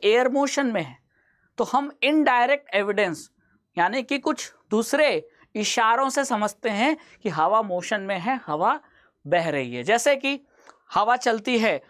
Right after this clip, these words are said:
तो धूल के पार्टिकल्स जो हैं वो क्या होते हैं, उड़ते हैं कि नहीं? आपने देखा होगा जब भी हवा चलती है धूल मिट्टी को उड़ा के ले जाती है, तो हम वो देखकर बता देते हैं अरे हवा मोशन में है, हवा चल रही है।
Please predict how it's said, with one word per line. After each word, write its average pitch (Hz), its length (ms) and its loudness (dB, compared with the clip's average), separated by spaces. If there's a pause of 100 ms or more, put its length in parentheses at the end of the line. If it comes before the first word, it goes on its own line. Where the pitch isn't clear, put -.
(200)
तो 220 100 2
धूल 190 360 -2
के 254 140 0
पार्टिकल्स 202 580 -2
जो 202 140 -2
हैं 170 260 -4 (460)
वो 196 80 -4
क्या 247 140 2
होते 185 220 -2
हैं, 160 60 0
उड़ते 233 320 2
हैं 285 80 -2
कि 359 100 -2
नहीं? 262 180 -2 (460)
आपने - 240 -2
देखा 233 220 2
होगा 240 180 2
जब 233 140 2
भी 233 100 0
हवा 214 240 2
चलती 220 320 -2
है 302 160 4 (260)
धूल 214 220 0
मिट्टी 240 280 -2
को 233 100 0
उड़ा 170 180 4
के 165 140 -8
ले 175 120 -6
जाती 170 340 -4
है, 156 80 -20 (1040)
तो 240 80 2
हम 269 220 2
वो 262 180 2
देखकर 285 340 0
बता 233 260 0
देते 208 240 -4
हैं 247 180 0
अरे 208 220 -2
हवा 208 400 -2 (460)
मोशन 165 340 -4
में 165 200 -4
है, 233 160 0
हवा 190 440 -4
चल 143 180 -2
रही 123 260 -12
है। 123 160 -20